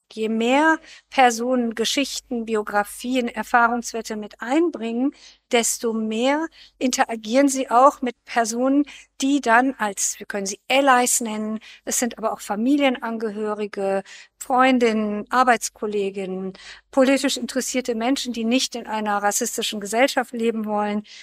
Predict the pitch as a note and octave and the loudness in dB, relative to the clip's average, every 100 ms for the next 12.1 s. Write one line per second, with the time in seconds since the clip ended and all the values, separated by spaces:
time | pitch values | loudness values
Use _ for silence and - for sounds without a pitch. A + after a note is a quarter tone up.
0 | - - A#3 - A#3+ B3+ A#3+ - - - | -18 0 0 2 4 4 4 -6 -20 -20
1 | _ - A#3+ C#4 D#4+ F4 - - B3+ B3 | _ -8 -6 2 2 2 0 -6 0 0
2 | B3+ A#3+ G#3+ G#3 - A#3+ C#4+ - D4+ D4+ | 2 -2 -2 -6 -2 0 0 2 2 0
3 | - _ - - B3+ D#4 - - - - | -4 _ 0 2 6 4 4 0 0 -2
4 | B3 B3 - B3+ - A#3+ A#3+ - - A#3+ | -2 -2 -2 -4 -2 -4 -4 -6 -12 _
5 | _ _ _ - B3 A#3+ A#3 A3+ C4+ - | _ _ _ -4 -2 2 4 6 6 6
6 | C#4 C4+ D4+ C#4 A3 A3+ A3 - - _ | 2 4 4 4 4 2 -4 -6 -8 _
7 | _ _ _ _ _ - C4 B3+ - A#3+ | _ _ _ _ _ 0 4 4 4 -2
8 | A#3+ E4 B3+ B3+ - - _ - _ B3+ | 0 2 2 0 -4 -8 _ -20 _ 2
9 | B3+ B3 B3 B3+ A#3+ A3+ C4 D4+ D4+ - | 4 4 0 0 -2 0 4 6 6 2
10 | - _ B3 A#3 D4+ - C4 - A#3+ - | -20 _ -4 0 0 -2 -4 -2 -4 4
11 | C#4 D4 A3 F#3 E3+ D#3+ - - - B3+ | 6 6 4 -4 -8 -10 -14 -14 -4 -4
12 | - | -4